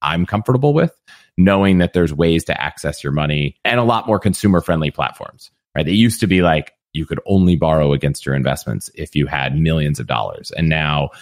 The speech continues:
platforms like Wealthfront allow, allow you to do it. Uh, a lot of brokerage firms allow you to do it at,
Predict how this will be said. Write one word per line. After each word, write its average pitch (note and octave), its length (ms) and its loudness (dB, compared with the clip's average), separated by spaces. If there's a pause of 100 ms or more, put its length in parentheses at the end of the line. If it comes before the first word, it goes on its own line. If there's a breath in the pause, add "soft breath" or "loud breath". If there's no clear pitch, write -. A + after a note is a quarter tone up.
(400 loud breath)
platforms D2+ 500 -2
like A1 140 -6 (140)
Wealthfront E2+ 400 -2
allow, C#2+ 320 -2
allow E2 180 -2
you D#2 120 0
to C#2 80 0
do D2+ 220 0
it. D2 300 0
Uh, B1 180 -4
a A#1 40 -6
lot D2 160 -2
of - 100 -10
brokerage F2 320 0
firms D#2+ 280 0
allow D2+ 180 0
you D2 120 0
to C#2 80 -2
do D2 220 0
it C#2 140 0
at, G#1 140 -6